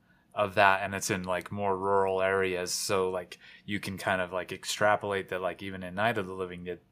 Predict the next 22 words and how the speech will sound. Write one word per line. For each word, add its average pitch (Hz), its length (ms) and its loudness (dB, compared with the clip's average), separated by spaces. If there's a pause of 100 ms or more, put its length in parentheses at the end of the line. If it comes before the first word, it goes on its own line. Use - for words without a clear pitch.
Dead, 92 300 0
like, 95 300 -4 (240)
in 92 160 -4
cities 98 540 0
and 90 120 -12
things 95 260 -8
like 92 200 -4
that, 98 320 2 (220)
it's, - 500 -2
it 95 240 -4
is 113 420 2 (160)
going 90 420 -4
badly, 90 520 -2
and 90 160 -4
there 92 140 -2
is, 101 400 -2
like, 90 260 -4 (180)
actual 92 600 0
apocalypse 92 680 -4
level 90 260 -4
stuff 95 340 -2
happening, 90 600 -6